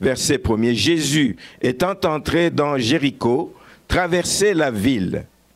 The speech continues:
Et voici, un homme riche appelé Zachée,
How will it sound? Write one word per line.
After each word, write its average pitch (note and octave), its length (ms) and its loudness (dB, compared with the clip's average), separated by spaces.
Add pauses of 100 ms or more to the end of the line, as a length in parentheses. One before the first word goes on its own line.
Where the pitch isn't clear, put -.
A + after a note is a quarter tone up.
(360)
Et A2+ 100 2
voici, E3 640 0
un C#3 160 0
homme D3 180 0
riche D3+ 560 -2
appelé B2+ 400 0
Zachée, C3 640 -2